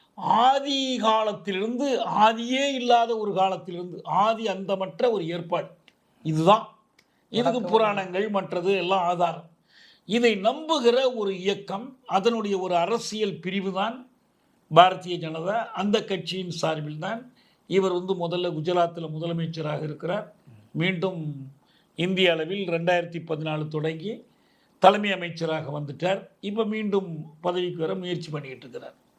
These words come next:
Speaker 1: இதுல என்ன நம்ம புரிஞ்சுக்கணும்னா, மோடியினுடைய அந்த தலைமை உளவியல், நம்ம சாதாரணமா தலைமை பண்பும்போம். இது எதுக்கு தலைமை பண்பு? ஆர் எஸ் எஸ் விரும்பக்கூடிய ஒரு தலைமை பண்பு.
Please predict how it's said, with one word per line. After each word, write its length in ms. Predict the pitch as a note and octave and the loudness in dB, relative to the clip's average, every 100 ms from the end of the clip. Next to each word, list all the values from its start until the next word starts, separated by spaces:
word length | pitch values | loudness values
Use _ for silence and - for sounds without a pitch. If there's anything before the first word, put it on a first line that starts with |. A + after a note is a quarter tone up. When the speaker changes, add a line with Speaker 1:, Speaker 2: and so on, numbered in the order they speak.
| _ _ _ - - | _ _ _ -20 -6
Speaker 1:
இதுல 160 | - G3 | 2 2
என்ன 200 | A#3 D4 | 4 2
நம்ம 180 | C#4 G#3+ | 0 -2
புரிஞ்சுக்கணும்னா, 720 | D#3 G#3 G3 F#3 E3+ E3 F#3+ F3 A#2 F#3 A#3+ - _ _ _ _ _ _ _ E3 | -4 -2 -2 -2 -4 -2 -2 -2 -6 -12 -16 -20 _ _ _ _ _ _ _ 0
மோடியினுடைய 1300 | G3 B3 D4 D#4 D4+ D#4 C#4+ B3+ A#3+ A#3 A#3+ A#3+ A#3 - - | 4 6 6 4 -2 -2 -2 2 4 4 4 2 0 -4 -8
அந்த 320 | F#3+ G3+ F#3+ | -4 -2 -2
தலைமை 920 | - - F#3 A3+ A3+ A3 G#3 F#3+ - _ | -2 2 2 2 0 -4 -6 -8 -10 _
உளவியல், 560 | D#3+ F#3+ G#3+ E3+ B2+ - | -2 4 4 2 -8 -8
நம்ம 140 | F3 F3 | -10 0
சாதாரணமா 480 | - C4 D4 A3 F#3+ | 2 2 0 -2 0
தலைமை 300 | G3 G3+ G3+ | 0 0 -4
பண்பும்போம். 680 | - F#3 G3 G3 E3+ - - - - - - - | -4 -4 -2 -2 -2 -4 -12 -20 -20 -20 -16 -2
இது 240 | G#3 G#3 | 0 4
எதுக்கு 400 | G#3 C4 E4 D4 | 4 2 -2 2
தலைமை 380 | C#4 C4 B3+ B3 | 4 4 0 -2
பண்பு? 400 | A3+ A3+ G#3 A3 G#3+ G#3 G3+ - - _ _ _ | 0 0 2 2 2 -2 -4 -8 -14 _ _ _
ஆர் 360 | - - B3+ D4 | -2 6 6 6
எஸ் 240 | C#4+ - | 2 0
எஸ் 260 | C4+ - A3+ | -2 -2 0
விரும்பக்கூடிய 680 | B3 B3 A#3 - B3 D4+ D4 | 2 6 4 4 -2 2 4
ஒரு 120 | B3 | 4
தலைமை 300 | F#3+ G3 F#3+ | 0 -2 -6
பண்பு. 340 | - B2+ A#2 | -6 -8 -8